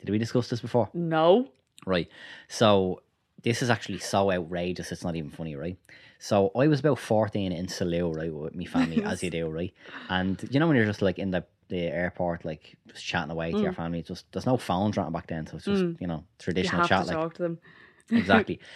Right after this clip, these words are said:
Speaker 1: And so I'm like, "Dad, give us your passport there, yeah?"
Speaker 2: <laughs>
Speaker 1: And he's like, "Yeah, sure."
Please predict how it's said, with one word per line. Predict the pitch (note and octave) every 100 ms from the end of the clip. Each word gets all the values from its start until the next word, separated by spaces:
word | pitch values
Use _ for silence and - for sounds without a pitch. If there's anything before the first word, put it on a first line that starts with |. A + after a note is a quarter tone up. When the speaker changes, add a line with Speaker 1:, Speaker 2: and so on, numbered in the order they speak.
| A#3+ - -
Speaker 1:
And | B2
so | C3
I'm | D3+
like, | C3 -
"Dad, | F#3+ F3
give | F3 G#3
us | F#3+ F#3+
your | E3 C#3+
passport | - D3 F#3 A3 - E3+ D3+
there, | C#3 B2
yeah?" | C#3+ F#3 -
Speaker 2:
<laughs> | D#4+ G4 C5+ - F4 - - - -
Speaker 1:
And | B2+
he's | C3
like, | B2+ A#2 -
"Yeah, | G3+
sure." | - G3+ E3+